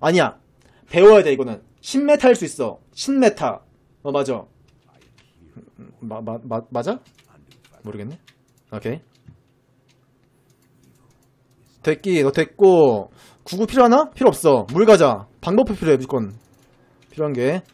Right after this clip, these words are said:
올라가자고. 폭 좀 키울까? 오케이, 너 키워주고. 그 다음에 어딨어? 뭘 키울까? 헬가 됐나? 메갈가 키울 수 있겠-, 어? 없네요. 아르고 키워봐.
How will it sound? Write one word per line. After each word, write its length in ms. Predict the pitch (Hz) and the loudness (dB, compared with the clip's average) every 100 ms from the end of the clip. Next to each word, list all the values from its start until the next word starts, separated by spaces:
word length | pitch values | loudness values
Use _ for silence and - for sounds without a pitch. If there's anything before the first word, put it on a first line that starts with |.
| _ _ - | _ _ -10
올라가자고. 520 | 131 160 147 143 170 - _ _ _ _ _ _ | -4 0 0 0 -2 -6 _ _ _ _ _ _
폭 120 | - 165 | -14 -10
좀 100 | 165 | -6
키울까? 280 | 180 170 156 | -4 -2 -2
오케이, 340 | 156 180 165 | 0 2 2
너 80 | 151 | 2
키워주고. 640 | - 196 156 175 196 202 190 - _ - | 0 -2 0 2 4 2 -2 -12 _ -6
그 60 | |
다음에 200 | 143 139 | -4 -2
어딨어? 420 | 135 123 139 185 - _ _ _ _ _ | -4 -4 -4 -4 -8 _ _ _ _ _
뭘 140 | 117 123 | -10 -6
키울까? 480 | 185 185 147 156 - _ - | -6 -2 0 0 -4 _ 2
헬가 500 | 240 226 190 135 101 | 4 6 6 4 0
됐나? 380 | 160 180 190 190 _ | -4 0 0 -2 _
메갈가 560 | 120 139 165 165 190 214 | -4 0 2 4 4 4
키울 240 | - 214 | 0 -2
수 260 | 196 - 220 | -2 -8 -8
있겠-, 680 | 180 - _ - 233 226 _ _ _ _ _ _ _ _ _ _ _ _ 156 | -10 -14 _ -2 0 0 _ _ _ _ _ _ _ _ _ _ _ _ -6
어? 40 | 170 _ | -6 _
없네요. 360 | 147 113 123 190 _ _ _ _ _ _ _ _ _ _ _ - _ _ _ - - | -12 -10 -10 -14 _ _ _ _ _ _ _ _ _ _ _ -20 _ _ _ -16 -6
아르고 220 | 147 170 | -6 -2
키워봐. 340 | 208 160 180 | 0 2 0